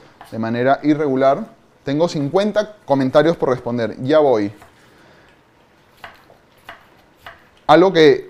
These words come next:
no extrañaba de Estudio Cocina es que siempre salgo sin garganta, porque re-, entre hablar y responder y saludar a todos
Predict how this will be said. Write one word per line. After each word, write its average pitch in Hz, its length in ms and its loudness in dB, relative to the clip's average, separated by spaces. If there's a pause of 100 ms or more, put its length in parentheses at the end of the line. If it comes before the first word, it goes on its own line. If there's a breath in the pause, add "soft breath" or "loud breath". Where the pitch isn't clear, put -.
(100)
no 147 100 -4
extrañaba 170 460 0
de 143 60 2
Estudio 160 200 -4
Cocina 160 280 -4
es 160 60 -10
que 131 80 -8
siempre 143 240 -6
salgo 143 280 -6
sin 143 120 -8
garganta, 104 400 -6
porque 104 240 -6
re-, 107 220 -10
entre 117 260 -8
hablar 131 300 0
y 165 60 0
responder 139 580 -4
y 127 100 -10
saludar 117 380 0
a 135 100 -2
todos 147 400 -2